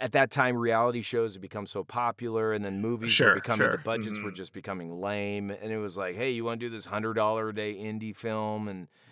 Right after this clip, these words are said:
Speaker 1: it was like, "Okay." Well, like, ten hundred dollar a day indie films later and not much rent paid, it was like,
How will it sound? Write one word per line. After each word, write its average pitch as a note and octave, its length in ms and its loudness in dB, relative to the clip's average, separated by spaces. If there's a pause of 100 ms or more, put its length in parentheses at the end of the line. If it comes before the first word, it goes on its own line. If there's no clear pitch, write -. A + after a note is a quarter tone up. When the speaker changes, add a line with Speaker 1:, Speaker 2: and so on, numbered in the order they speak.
(120)
Speaker 1:
it A2 60 -4
was G#2+ 160 -4
like, G#2+ 180 0
"Okay." A#2+ 540 -6 (240)
Well, C3 200 4
like, B2 220 -4
ten C#3 400 -4
hundred C#3 300 -4
dollar B2+ 260 4
a B2 60 0
day A#2+ 200 4
indie A#2 200 -4
films G#2+ 280 -6
later G#2+ 380 -2
and G2 100 -2
not G#2+ 200 -2
much G2+ 220 -10
rent G#2+ 260 -8
paid, F2 280 -8
it F#2 100 -8
was F2+ 220 -10
like, F2+ 300 -6